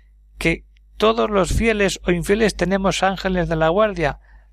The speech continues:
de la guarda. ¿Cómo sabe y se entiende que es de fe esta realidad?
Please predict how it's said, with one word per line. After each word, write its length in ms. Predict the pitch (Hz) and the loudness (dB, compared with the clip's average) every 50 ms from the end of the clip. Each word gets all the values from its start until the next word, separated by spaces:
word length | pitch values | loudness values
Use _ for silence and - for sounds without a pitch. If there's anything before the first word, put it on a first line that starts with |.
| - - | -12 -6
de 80 | - | -2
la 100 | 156 151 | 0 0
guarda. 360 | 160 185 220 208 185 175 151 - | 2 2 2 0 0 -2 -4 -4
¿Cómo 340 | - - 220 226 226 208 | 0 0 0 2 2 0
sabe 320 | 165 - 226 247 240 208 175 | 0 2 2 2 2 2 -2
y 100 | - 165 | -2 -2
se 140 | - - 160 | -2 -2 -2
entiende 560 | 156 156 - - 233 240 214 185 175 156 - | -4 -4 -2 -2 -2 0 0 0 -2 -2 0
que 100 | - 196 | 0 0
es 120 | 196 185 | 0 2
de 120 | 180 175 156 | 0 -2 0
fe 280 | - 220 233 269 - - - - - - - - _ _ _ _ _ _ _ _ _ _ _ - - _ | 0 0 0 -2 -2 -8 -20 -20 -20 -20 -20 -20 _ _ _ _ _ _ _ _ _ _ _ -20 -20 _
esta 360 | - 214 180 156 - - 170 160 | -2 -2 -2 -2 0 0 0 0
realidad? 500 | 160 156 147 143 143 139 135 131 131 | 2 0 0 -2 -2 -4 -6 -6 -8